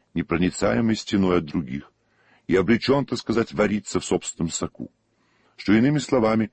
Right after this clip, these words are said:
науке попросту нет никакого дела до любви, красоты и веры, а вере, в свою очередь, нет никакого дела до науки и так дальше. Если трагическая,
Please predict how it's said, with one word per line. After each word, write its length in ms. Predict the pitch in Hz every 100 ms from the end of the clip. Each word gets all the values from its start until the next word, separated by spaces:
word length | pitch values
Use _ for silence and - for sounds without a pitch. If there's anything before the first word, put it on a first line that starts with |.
| _ _ - -
науке 440 | 85 113 127 -
попросту 500 | - 120 117 113 -
нет 320 | 104 95 104 92
никакого 460 | 90 92 95 85
дела 300 | 73 87 80
до 120 | 67
любви, 500 | 67 69 62 82 113 _
красоты 520 | - 76 80 - 80
и 140 | 69
веры, 360 | 60 80 98 - _ _ _ _ -
а 100 | 78
вере, 420 | 80 110 110 107 _ _ _
в 80 | -
свою 280 | 85 110 107
очередь, 520 | 110 - 104 101 - _ _ _ -
нет 240 | 90 -
никакого 520 | 92 95 87 117 117
дела 280 | 104 101 98
до 120 | 90
науки 440 | 95 90 82 85 -
и 120 | -
так 180 | 73 73
дальше. 340 | 69 - - _ _ _ _ _ _ _ _ _ _ _
Если 300 | - 101 -
трагическая, 800 | 95 110 113 107 - - - -